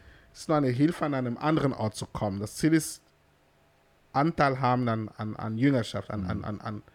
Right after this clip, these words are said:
Speaker 1: an Christsein. Und, ähm,
Speaker 2: Das, warte mal, das Ziel ist Anteil haben an Christsein.
Speaker 1: Ja,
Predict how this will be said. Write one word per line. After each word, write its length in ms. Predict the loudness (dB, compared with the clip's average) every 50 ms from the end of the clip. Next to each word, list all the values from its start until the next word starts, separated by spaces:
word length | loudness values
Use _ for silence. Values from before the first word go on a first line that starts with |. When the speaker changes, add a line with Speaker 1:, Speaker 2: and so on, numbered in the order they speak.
| _ _ _ -6
Speaker 1:
an 160 | -6 -4 -2
Christsein. 640 | 0 0 0 0 -2 -4 -4 -4 -4 -4 -6 -6 -8 _ _ _ _ _ _ _ _ _ -20 -20 -20 -20 -20 _ -20 -20 -20 _ _ _ _
Und, 420 | -4 0 2 4 4 2 0 -2 -4
ähm, 580 | -2 -2 0 0 0 0 0 -2 -4 -4 -6 -10 -12 -18 _
Speaker 2:
Das, 260 | -16 -16 -14 -16 -10 -6
warte 160 | -4 -2 -2 -2
mal, 180 | -2 -4 -6 -8 _ -6
das 300 | -6 -6 -6 -8 -14 -10
Ziel 280 | -6 -4 -2 0 0
ist 160 | -2 -2 -4 -8 -10 -6
Anteil 640 | -4 -4 -2 -4 -6 -6 -4 -2 0 0 0 -2 -2
haben 320 | -2 -2 0 -2 -2 -2
an 180 | -2 -4 -4 -4
Christsein. 640 | -4 -4 -4 -4 -6 -8 -6 -6 -6 -6 -8 -12 -12 -10
Speaker 1:
Ja, 260 | -4 -2 0 0 0